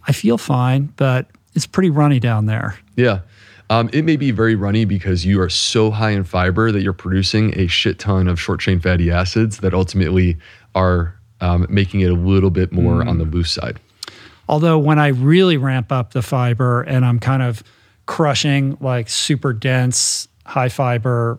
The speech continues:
Speaker 1: smoothies and the like, there tends to be a little bit more form.
Speaker 2: Hey.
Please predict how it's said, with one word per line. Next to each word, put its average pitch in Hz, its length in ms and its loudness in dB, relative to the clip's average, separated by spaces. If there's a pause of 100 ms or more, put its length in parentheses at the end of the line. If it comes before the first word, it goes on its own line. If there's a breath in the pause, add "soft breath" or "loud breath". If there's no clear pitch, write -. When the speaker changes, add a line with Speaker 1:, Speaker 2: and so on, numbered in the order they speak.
Speaker 1:
smoothies 135 680 0
and 123 120 2
the 117 60 -2
like, 123 420 0
there 120 160 -2
tends 131 320 0
to 127 80 -4
be 120 160 0
a 113 60 0
little 117 180 0
bit 113 160 -2
more 107 240 -2
form. 117 480 -6 (160)
Speaker 2:
Hey. 139 240 0